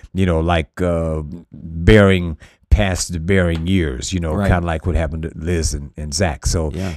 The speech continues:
Speaker 1: uh, they, they just, you know, you wouldn't think at that stage that they would even have a baby.
Speaker 2: Right.
Speaker 1: They both said, "There's no way we're gonna have a baby," but they were able to bear beyond bearing years. You know, so it kinda, it, for me, that's what I, where a lot of people are stuck. They think, "I'm this age,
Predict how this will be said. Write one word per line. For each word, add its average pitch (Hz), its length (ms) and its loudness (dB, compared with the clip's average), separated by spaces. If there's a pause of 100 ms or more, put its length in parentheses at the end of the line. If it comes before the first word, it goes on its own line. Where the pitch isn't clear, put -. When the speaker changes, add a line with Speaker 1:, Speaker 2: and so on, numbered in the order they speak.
Speaker 1:
uh, 87 140 2
they, 95 160 6
they 95 200 6
just, 90 340 2
you 101 100 2
know, 190 80 4
you 208 140 6
wouldn't 85 220 0
think 135 200 2
at 80 140 -6
that 101 240 2 (120)
stage 101 580 4
that 82 200 2
they 104 140 4
would 95 180 2
even 85 220 0
have 139 180 0
a 110 80 -4
baby. 80 340 -2 (280)
Speaker 2:
Right. 90 180 2
Speaker 1:
They 120 80 10
both 120 340 6
said, 98 220 4
"There's 117 160 4
no 92 240 2
way 147 300 6
we're 117 160 6
gonna 104 120 6
have 101 160 2
a 101 40 -2
baby," 113 360 2 (300)
but 101 200 4
they 123 120 6
were 113 160 4
able 98 220 2
to 113 120 2
bear 92 520 4 (120)
beyond 82 460 -2
bearing 78 340 -2
years. - 460 2 (640)
You 101 120 8
know, 87 140 6
so 104 240 6
it 92 120 -2
kinda, 107 260 2 (100)
it, 101 220 -4
for - 240 6
me, 104 340 8
that's 92 400 4
what 95 160 4
I, 87 200 -2
where 90 260 8
a 85 40 2
lot 90 200 2
of 82 80 -4
people - 260 -4
are 82 160 -2
stuck. - 560 0
They 82 140 -2
think, 82 280 0
"I'm 76 180 -6
this 120 280 6
age, 98 420 2